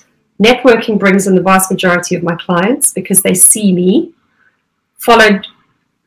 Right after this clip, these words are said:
closely by social media, 'cause yes, again, they see me. So, you know, I don't have a website yet, and I'm launching a new brand name.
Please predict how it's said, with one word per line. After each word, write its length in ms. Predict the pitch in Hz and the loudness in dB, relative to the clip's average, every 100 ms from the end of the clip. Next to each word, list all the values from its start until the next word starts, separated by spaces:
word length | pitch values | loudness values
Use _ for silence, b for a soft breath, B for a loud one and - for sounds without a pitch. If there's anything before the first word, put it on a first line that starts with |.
| _ - | _ -8
closely 400 | - 269 269 190 | 0 2 2 -2
by 100 | 196 | -2
social 360 | 202 190 185 180 | 0 0 2 4
media, 360 | 190 180 180 | 4 4 0
'cause 180 | 180 202 | 0 2
yes, 240 | 330 202 - | 2 2 0
again, 320 | 233 202 185 | 2 2 4
they 120 | 180 | 2
see 260 | 185 240 185 | 2 0 -2
me. 260 | - - b b b _ | -4 -6 b b b _
So, 400 | - 107 101 101 - _ _ _ _ _ _ _ - | -2 2 4 4 0 _ _ _ _ _ _ _ 2
you 120 | 233 | 4
know, 60 | 202 | 6
I 120 | 262 | 4
don't 120 | 311 | 4
have 140 | 262 220 | 4 2
a 40 | |
website 520 | 202 214 - 214 196 | 2 0 0 2 2
yet, 220 | 180 185 185 | 2 0 0
and 120 | 185 | 2
I'm 140 | 190 190 202 | 4 4 4
launching 380 | 220 220 208 | 2 0 -2
a 40 | 185 | -2
new 380 | 190 190 185 175 | 0 2 4 4
brand 340 | 180 185 185 | 2 4 4
name. 360 | 170 170 240 | 2 0 -2